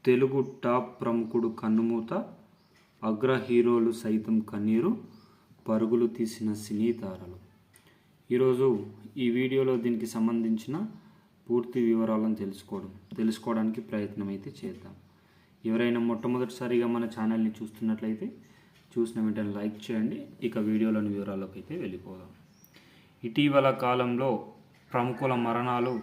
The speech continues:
తీవ్రంగా కలిచివేస్తున్నాయి. రాజకీయ నాయకులతో పాటుగా ప్రముఖ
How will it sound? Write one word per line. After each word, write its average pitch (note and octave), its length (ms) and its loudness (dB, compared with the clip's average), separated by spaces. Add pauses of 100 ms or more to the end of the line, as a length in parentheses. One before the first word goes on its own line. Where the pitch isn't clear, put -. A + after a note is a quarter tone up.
(380)
తీవ్రంగా A#2 460 0
కలిచివేస్తున్నాయి. G2+ 960 -6 (760)
రాజకీయ A#2+ 600 0
నాయకులతో A#2+ 720 -2
పాటుగా B2 600 -4 (260)
ప్రముఖ A2+ 440 -2